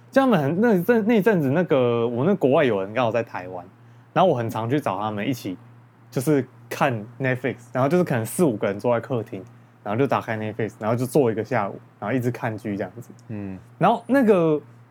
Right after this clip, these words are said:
Speaker 1: 氛围我觉得就很好，就是大家都可以第一时间反映出你看到这段剧情的那个，
Speaker 2: 嗯。
Speaker 1: 那个反应是什么。
Speaker 2: 嗯。
Speaker 1: 即便有人已经看过第一次了，
Speaker 2: 嗯。
Speaker 1: 但是你陪这些朋友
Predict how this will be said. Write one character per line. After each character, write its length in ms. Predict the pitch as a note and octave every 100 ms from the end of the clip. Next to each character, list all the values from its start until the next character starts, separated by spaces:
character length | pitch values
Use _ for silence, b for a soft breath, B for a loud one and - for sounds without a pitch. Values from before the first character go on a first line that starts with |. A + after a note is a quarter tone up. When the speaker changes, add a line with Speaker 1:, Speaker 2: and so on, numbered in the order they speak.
| - -
Speaker 1:
氛 280 | A#3+ C#3
围 180 | A2 G2+
我 140 | G2+ A2
觉 160 | D3
得 100 | E3
就 140 | F3 F#3+
很 240 | C3 C3
好， 200 | A2+ F2+
就 80 | D3
是 220 | F#3+ E3 b b b
大 160 | - A3+
家 200 | F#3 G3
都 100 | G3+
可 160 | G3 D#3+
以 200 | A#2 F#2+ - - - - -
第 180 | B3 G#3+
一 60 | G#3+
时 260 | - C3+
间 320 | B2 C#3+ C#3+ D#3+
反 340 | - - B2 C3
映 160 | G3
出 220 | D#3+ E3 D3
你 80 |
看 240 | A2 - F#3+
到 100 | D#3+
这 140 | D#3
段 180 | C#3+ C#3+
剧 160 | C3 B2
情 280 | - F#2+
的 80 | G2+
那 180 | G#2+ G2+
个， 120 | A2+
Speaker 2:
嗯。 80 | G2+ B B B B
Speaker 1:
那 80 | G3+
个 80 | E3+
反 300 | - A2 G#2+
应 180 | B2+
是 120 | B2 A#2+
什 120 | G#2+
么。 80 | G2+
Speaker 2:
嗯。 160 | G2 F#2
Speaker 1:
即 160 | - G#3
便 160 | G#3 A3
有 180 | C#3+
人 100 | B2+ C3
已 40 |
经 160 | A2+ E3
看 240 | - E3+
过 160 | D3+ C3+
第 200 | C3+ A2+
一 20 |
次 220 | - A#2
了， 60 | F#2+
Speaker 2:
嗯。 100 | G#2 G2+
Speaker 1:
但 120 | G3+
是 80 | A3+
你 140 | C3+
陪 240 | - C#3
这 100 | C3+
些 120 | D#3+ F#3
朋 200 | C3+ B2+
友 160 | G#2